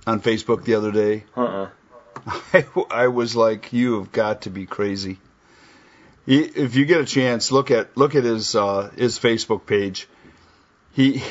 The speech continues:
Speaker 1: <laughs> he posted a picture of himself that is so unbecoming, it's not even funny.
Speaker 2: Okay, I'm gonna
Speaker 1: <laughs>
Speaker 2: look.
Speaker 1: I, I
Speaker 2: Everybody's
Speaker 1: looked at it,
Speaker 2: gonna
Speaker 1: I was
Speaker 2: hear
Speaker 1: laughing
Speaker 2: some
Speaker 1: like
Speaker 2: typing.
Speaker 1: crazy.
Speaker 2: Now I'm, uh, now
Speaker 1: But,
Speaker 2: I'm
Speaker 1: uh,
Speaker 2: intrigued here.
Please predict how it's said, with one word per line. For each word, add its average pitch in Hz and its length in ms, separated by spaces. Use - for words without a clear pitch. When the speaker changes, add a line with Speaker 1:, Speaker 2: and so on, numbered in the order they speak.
Speaker 1:
<laughs> - 580
he 226 120
posted 175 460
a 123 60
picture 131 340
of 110 60
himself 113 420
that 110 140
is 104 120
so 127 460
unbecoming, 117 640
it's 101 180
not 101 160
even 101 180
funny. 98 280
Speaker 2:
Okay, 110 320
I'm 107 60
gonna 104 80
Speaker 1:
<laughs> - 0
Speaker 2:
look. 104 320
Speaker 1:
I, - 40
I 175 100
Speaker 2:
Everybody's 170 340
Speaker 1:
looked 147 60
at 139 60
it, - 40
Speaker 2:
gonna 120 100
Speaker 1:
I - 40
was 120 100
Speaker 2:
hear 120 40
Speaker 1:
laughing 117 180
Speaker 2:
some 110 80
Speaker 1:
like 113 80
Speaker 2:
typing. 110 240
Speaker 1:
crazy. 101 160
Speaker 2:
Now 101 340
I'm, 95 300
uh, 87 220
now 113 120
Speaker 1:
But, 127 140
Speaker 2:
I'm 107 120
Speaker 1:
uh, 117 200
Speaker 2:
intrigued 101 320
here. 92 340